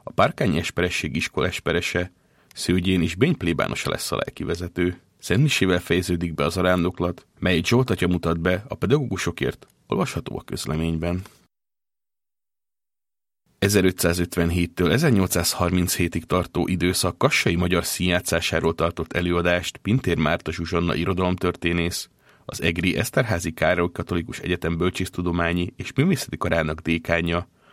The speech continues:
a Kassai Korzó elnevezésű kulturális programsorozat részeként a kassai főkonzulátuson, a Csáki Dezsőfi palotában.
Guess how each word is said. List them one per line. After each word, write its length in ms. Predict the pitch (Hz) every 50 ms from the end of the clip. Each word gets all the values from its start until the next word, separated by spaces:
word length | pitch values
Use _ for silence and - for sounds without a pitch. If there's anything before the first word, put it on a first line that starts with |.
| - - _
a 100 | - -
Kassai 380 | - - 139 - - - 95 85
Korzó 420 | - - 87 87 82 - 87 -
elnevezésű 580 | - 87 85 82 80 82 87 - 80 - - -
kulturális 540 | - - 117 143 - - 80 - - - -
programsorozat 680 | - - 90 - 87 90 - - - - - - -
részeként 600 | - 95 - - - - - - 76 78 85 85 - _ _ _ _ _ - -
a 80 | -
kassai 360 | - 101 104 - - - 76
főkonzulátuson, 1120 | - - - 95 - - - 101 87 92 82 67 73 85 - 82 - - 82 85 85 80 - _ _
a 100 | - -
Csáki 300 | - - 139 185 - -
Dezsőfi 400 | 82 - - - - - - -
palotában. 720 | - - - 50 - - - 80 80 82 82 90 90 90 90